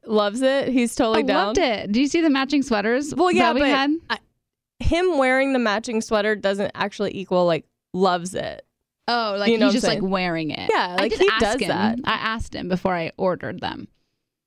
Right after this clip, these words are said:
Speaker 1: And he was just like, "Absolutely."
Speaker 2: Yeah, he's like, "Yeah.
Speaker 1: I
Speaker 2: I'll
Speaker 1: love
Speaker 2: wear a
Speaker 1: that.
Speaker 2: Sunny sweater."
Speaker 1: I love that for you.
Speaker 2: Yeah, me too.
Speaker 1: But you did get me a sweater. Phoebe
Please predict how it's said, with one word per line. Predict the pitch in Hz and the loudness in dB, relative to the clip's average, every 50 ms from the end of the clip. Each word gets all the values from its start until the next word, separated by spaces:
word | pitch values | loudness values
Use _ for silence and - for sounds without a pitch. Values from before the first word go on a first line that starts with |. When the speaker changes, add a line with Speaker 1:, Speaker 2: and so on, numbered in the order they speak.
| _ _ _ | _ _ _
Speaker 1:
And | - 262 262 | 2 4 4
he | 277 233 | 4 4
was | 214 | 4
just | 196 208 196 | 2 0 0
like, | 208 196 - - | 0 0 0 -2
"Absolutely." | - 466 - - - 294 262 254 302 381 381 - - 170 151 285 | -4 -4 -6 -6 -6 -4 -4 -2 -2 -4 -4 -4 -2 0 2 2
Speaker 2:
Yeah, | 339 | 4
he's | 359 311 262 | 4 4 4
like, | 269 269 262 370 | 4 2 0 0
"Yeah. | 415 403 254 - | -2 0 0 0
Speaker 1:
I | - 185 196 _ _ _ _ _ _ _ _ _ | -2 -4 -6 _ _ _ _ _ _ _ _ _
Speaker 2:
I'll | - 285 285 | 0 2 4
Speaker 1:
love | 277 269 | 4 4
Speaker 2:
wear | 320 | 4
a | 285 | 4
Speaker 1:
that. | 233 208 | 2 2
Speaker 2:
Sunny | 214 196 190 196 | 0 0 0 0
sweater." | 185 - 185 185 190 202 247 277 - - - | 0 0 0 0 2 2 0 0 -2 -2 2
Speaker 1:
I | 285 | 4
love | 294 285 247 | 4 4 4
that | 226 175 - - | 2 -2 -2 -2
for | - | -4
you. | 190 196 196 196 214 214 | -4 -4 -4 -4 -2 0
Speaker 2:
Yeah, | 294 269 233 196 | 2 2 4 4
me | 196 196 | 2 2
too. | 185 - - - 175 - _ _ _ _ _ _ - | 0 0 -4 -4 -6 -10 _ _ _ _ _ _ -2
Speaker 1:
But | 262 247 | 0 0
you | 254 269 254 | 0 0 0
did | 220 285 294 | 0 0 0
get | 247 254 180 | 0 0 0
me | 220 208 | 0 -2
a | 202 | -2
sweater. | - - 214 185 175 160 170 - | -2 0 0 0 2 2 0 -2
Phoebe | - - 302 311 302 311 381 403 | 0 0 2 2 4 4 2 2